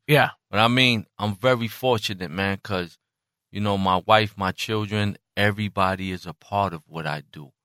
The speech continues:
Speaker 2: Like, my wife has supported everything I do a hundred percent.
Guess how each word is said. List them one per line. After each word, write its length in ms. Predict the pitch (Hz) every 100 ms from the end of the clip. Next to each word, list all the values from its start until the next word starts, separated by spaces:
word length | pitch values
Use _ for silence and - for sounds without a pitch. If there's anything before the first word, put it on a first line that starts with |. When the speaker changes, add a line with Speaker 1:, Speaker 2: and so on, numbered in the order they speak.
| _ _ _ _ _ _
Speaker 2:
Like, 220 | 87 87
my 180 | 95 92
wife 420 | 95 98 101 101
has 260 | - 104 90
supported 720 | - 82 _ - 95 90 85 - _ -
everything 800 | 98 98 85 92 85 92 87
I 160 | 85 80 76
do 240 | 87 80 - _ _ _ _ _
a 80 | 90
hundred 960 | - - - 107 113 113 95 98 92
percent. 600 | - 87 - - 95 85